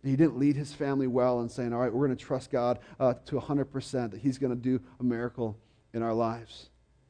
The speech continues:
And he went and tried to kinda make it happen on his own. And then turmoil happens in the midst of that. You can see how, okay, you have this, this one child of promise that's coming, and you already have a, a son who is born of a maidservant. You can see how there'd be a little tension in the home, right?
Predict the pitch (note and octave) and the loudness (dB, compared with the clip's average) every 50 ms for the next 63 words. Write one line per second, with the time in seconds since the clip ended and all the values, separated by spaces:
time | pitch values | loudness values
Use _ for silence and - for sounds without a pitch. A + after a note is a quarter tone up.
0 | _ _ _ _ _ _ _ _ _ - B2+ A#2+ C3+ B2+ A#2+ A#2 B2+ B2 G#2+ A2 | _ _ _ _ _ _ _ _ _ -6 -4 -2 0 0 0 2 0 -2 -2 -4
1 | - C#3+ B2 A#2+ A2 - C3 A2+ A#2 B2 A#2 A2 G2+ A#2 A#2 A#2+ - A#2+ A2 G#2+ | -4 -2 -2 -2 -2 -2 -2 0 0 0 0 -2 -6 -6 -8 -6 -6 -6 -6 -4
2 | G#2+ A2 G#2 A2 A2+ A2+ A#2 A2 G#2 F#2+ - - _ _ - - _ - C3+ D#3 | -4 -6 -4 -4 -4 -4 -4 -4 -8 -10 -12 -18 _ _ -20 -16 _ 6 8 8
3 | E3 D#3+ D#3 - - F3 G3+ A3+ A3 G3 F3 D3+ C3+ C#3+ C#3+ - C#3 C3 C3 B2 | 8 8 6 -2 2 2 2 4 4 2 2 2 2 4 4 4 4 2 -2 0
4 | B2+ C3+ C3+ D3+ E3+ F#3+ - - E3 B2 B2 B2 A#2 A2+ B2 C3+ C#3 C3+ - D#3 | 0 2 4 4 4 4 2 0 0 4 4 4 4 4 2 0 0 -2 2 4
5 | E3+ E3+ D#3+ - - - - E3 D3+ D3 C#3+ C#3+ - D3 C#3 C3+ A#2+ C3 C#3 C#3 | 4 4 4 2 -4 0 6 8 8 8 8 8 8 8 8 8 6 2 4 4
6 | D3 D3 C#3+ C3+ - - - - D3 C#3 - - D3 C#3 - B2+ C#3 D#3+ E3 D#3 | 4 4 4 2 -2 -10 -6 0 0 0 0 0 -4 -4 0 6 8 8 8 6
7 | D#3+ - E3+ D#3+ E3 D#3+ D3+ C#3 C#3 - - E3 E3 E3+ E3+ E3 - E3+ D3 C3 | 4 4 6 6 6 6 6 4 0 2 2 4 4 4 2 2 2 2 2 2
8 | - - E3 E3 E3+ F#3 F3+ D#3+ C#3 C#3+ D3 D#3 D#3 C#3+ C3+ - - - C3 - | 0 0 0 2 2 4 4 6 6 8 8 8 8 6 6 0 -4 -10 -6 2
9 | - E3 E3+ E3 D#3 D3 C3+ A#2 A2 D3 D#3 E3 E3 C#3+ C#3 B2+ C3 D3 E3+ E3+ | 4 4 6 6 6 4 4 4 4 4 6 6 6 6 4 6 6 8 8 6
10 | C#3+ - F#3 F#3 F3+ F#3+ F3+ D#3 - - - - D#3 D3+ C#3 C#3 - - D#3+ F3 | 6 4 2 4 6 4 4 2 -2 -10 -4 2 4 4 4 4 0 -2 0 0
11 | C#3 B2+ E3 D#3+ D3+ C3+ D3 D3 C3+ C#3+ D#3 D3+ D3 - - E3 E3 - - G#3+ | 0 2 4 4 6 8 8 8 8 8 6 6 4 4 2 -2 -2 0 2 2
12 | G#3+ G3+ F#3 G3+ G3 F#3+ G3 G#3+ A3 A#3+ B3 A#3+ - - _ _ - E3 F#3 G#3+ | 2 2 2 2 2 2 2 2 2 2 0 0 -4 -8 _ _ -4 0 2 2
13 | B3+ A3 | 2 0